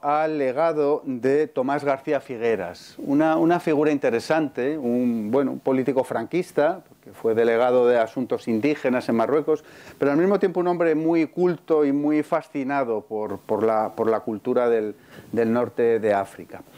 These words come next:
Él hizo una donación importante en la que había de todo, había libros impresos, había postales, había, eh, dibujos, había grabados, había mapas, una colección muy interesante de mapas, y había también manuscritos.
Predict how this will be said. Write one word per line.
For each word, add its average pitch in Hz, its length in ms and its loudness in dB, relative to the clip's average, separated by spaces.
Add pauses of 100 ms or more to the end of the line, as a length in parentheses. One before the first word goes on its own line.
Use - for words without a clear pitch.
(460)
Él 156 120 4
hizo 180 120 -4
una 208 140 2
donación 180 580 2
importante 180 840 0
en 139 160 2
la 123 120 2
que 139 80 -6
había 135 280 -2
de 123 100 -4
todo, 175 480 0
había 120 220 0
libros 113 340 -4
impresos, 143 720 -2
había 104 400 0
postales, 147 640 -4
había, 98 1160 0
eh, 95 500 -8
dibujos, 131 500 -2
había 104 240 -2
grabados, 143 640 0
había 107 220 -4
mapas, 147 580 -2 (100)
una 107 140 -8
colección 104 320 -4
muy 104 60 -2
interesante 107 340 -2
de 117 60 0
mapas, 139 280 0
y 156 40 0
había 175 240 0
también 147 420 0 (380)
manuscritos. 113 920 -6